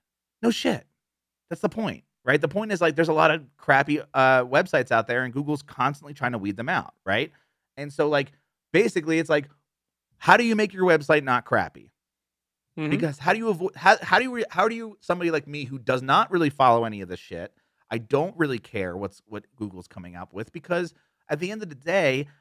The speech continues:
Speaker 1: I know what I'm producing is not shitty. And then, not even not shitty, but really good, because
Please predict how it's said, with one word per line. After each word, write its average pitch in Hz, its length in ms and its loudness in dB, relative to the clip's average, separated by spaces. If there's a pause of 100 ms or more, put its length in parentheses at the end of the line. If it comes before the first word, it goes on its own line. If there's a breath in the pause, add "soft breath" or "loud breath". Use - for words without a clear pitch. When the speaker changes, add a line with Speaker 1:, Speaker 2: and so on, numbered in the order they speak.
(160 soft breath)
Speaker 1:
I 180 120 -2
know 180 340 -2
what 156 260 0
I'm 131 160 -2
producing 123 760 -4 (320)
is 180 260 -6
not 160 420 -2
shitty. - 640 -6 (180)
And 170 80 0
then, 220 160 -2
not 233 220 0
even 202 180 -2
not 156 220 0
shitty, 180 360 -4
but 139 140 0 (240)
really 196 340 -2
good, 131 520 0 (480)
because 143 260 0